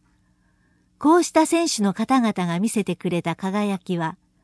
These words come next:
コロナ禍において厳しい状況にあった私たちを照らす光であったと思います。今年の干支は虎です。虎は千里行って千里帰る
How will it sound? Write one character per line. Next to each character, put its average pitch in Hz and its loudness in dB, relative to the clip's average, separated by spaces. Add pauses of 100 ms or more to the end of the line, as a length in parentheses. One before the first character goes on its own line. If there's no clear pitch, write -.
(320)
コ 233 0
ロ 269 4
ナ 269 2
禍 233 -2
に 180 -2
お 170 0
い 202 0
て - -2
厳 302 2
し 311 2
い 226 0
状 247 2
況 240 0
に 233 0
あ - 0
っ - -2
た 180 -2
私 - -4
た 180 -2
ち - -4
を 170 -2
照 190 -4
ら 202 -2
す - -6
光 277 -2
で 202 0
あ 165 -2
っ 180 -6
た 160 -6
と 156 -6
思 160 -4
い 156 -4
ま 147 -8
す。 - -10 (2000)
今 247 2
年 320 2
の 302 4
干 240 2
支 247 0 (100)
は 214 2 (180)
虎 214 0
で 202 -2
す。 - -10 (880)
虎 269 4
は 247 4 (260)
千 349 0
里 196 2
行 175 -4
っ 175 -6
て - -6
千 311 0
里 185 0
帰 226 -2
る 151 -8